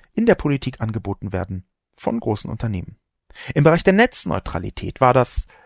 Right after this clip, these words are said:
auf sehr verstörende Weise genauso. Da hat nämlich die gesamte Telekommunikationslobby, das sind also entsprechende Angestellte von Vodafone, von der Telekom,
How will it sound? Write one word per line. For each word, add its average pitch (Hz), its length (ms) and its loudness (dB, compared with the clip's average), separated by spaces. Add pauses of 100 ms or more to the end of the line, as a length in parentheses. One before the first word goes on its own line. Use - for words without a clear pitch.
(160)
auf - 200 -4
sehr - 200 2
verstörende 135 600 -4
Weise 107 300 -2
genauso. 92 760 -6 (340)
Da 151 260 4
hat 202 200 0
nämlich 190 680 0 (600)
die 101 280 -2 (380)
gesamte 175 480 2
Telekommunikationslobby, 123 2000 -2
das - 240 -4
sind 107 240 -2
also 98 300 -4 (260)
entsprechende 101 640 -2
Angestellte 98 640 -2 (240)
von - 340 -4
Vodafone, 120 880 4
von - 280 -14
der 101 100 -2
Telekom, 127 920 2